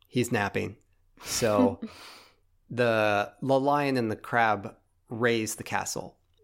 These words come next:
Speaker 1: The dragon, who are hanging out with Toturi,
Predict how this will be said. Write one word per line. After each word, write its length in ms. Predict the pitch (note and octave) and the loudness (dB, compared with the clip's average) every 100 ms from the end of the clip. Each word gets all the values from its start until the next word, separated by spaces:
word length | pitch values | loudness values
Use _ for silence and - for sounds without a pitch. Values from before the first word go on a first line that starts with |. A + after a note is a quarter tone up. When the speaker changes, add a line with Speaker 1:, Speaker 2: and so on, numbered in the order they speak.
| _ D4+ | _ -16
Speaker 1:
The 1000 | A#2+ A#2+ A2+ A2 A2 G#2+ G#2+ G#2+ G#2+ G#2+ | -4 0 2 2 0 -2 -2 -2 -4 -6
dragon, 600 | G#2+ D#3+ D#3+ D3+ F3 F3+ _ _ _ _ _ - | -2 0 2 0 0 -4 _ _ _ _ _ -2
who 120 | C#3 | 2
are 120 | B2 | 2
hanging 300 | A#2 C3+ B2 | 2 2 2
out 220 | A#2+ B2 | 2 0
with 220 | C#3 A#2 | -2 -4
Toturi, 500 | - A2+ D3 B2 B2 | -6 -4 -2 0 -2